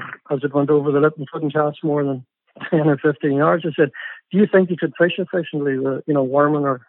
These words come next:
or spinning?" No, and I said, "Well, unless you get the right angle, it's not, not a matter of just getting the distance, it's getting the distance at the right angle with the right sinking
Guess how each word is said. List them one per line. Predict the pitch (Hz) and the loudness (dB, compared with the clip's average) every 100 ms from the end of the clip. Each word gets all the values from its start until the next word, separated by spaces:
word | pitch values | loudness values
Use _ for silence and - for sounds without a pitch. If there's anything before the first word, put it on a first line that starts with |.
| _ | _
or | 139 - | -20 -8
spinning?" | 160 170 170 120 _ - - - - - _ | -2 0 0 -6 _ -20 -20 -20 -20 -20 _
No, | 170 165 | 6 8
and | 156 | 8
I | 170 165 | 6 4
said, | 160 | 4
"Well, | 156 160 | 6 8
unless | 160 175 202 196 | 8 6 4 2
you | |
get | 170 165 | -2 2
the | 147 | 4
right | 147 | 4
angle, | 143 180 185 | 4 2 0
it's | 151 - | -2 -2
not, | 180 185 | -4 -4
not | 190 208 190 | 0 0 2
a | |
matter | 170 175 175 | 2 2 0
of | 151 | -2
just | 151 | -6
getting | 156 165 139 | -4 -4 -6
the | 127 | -6
distance, | 160 - 180 156 | -6 -6 -10 -8
it's | 147 - | -10 -2
getting | 180 180 | -2 0
the | |
distance | 143 160 - 135 - - | 2 2 2 -8 -8 0
at | 165 170 - | 0 0 0
the | 147 | 2
right | 147 143 | 4 4
angle | 143 170 175 143 - _ | 2 0 -2 -4 -8 _
with | 156 151 _ | 0 0 _
the | 160 | -2
right | 151 147 143 - | 0 -2 -4 -4
sinking | 160 147 143 | -4 -4 -8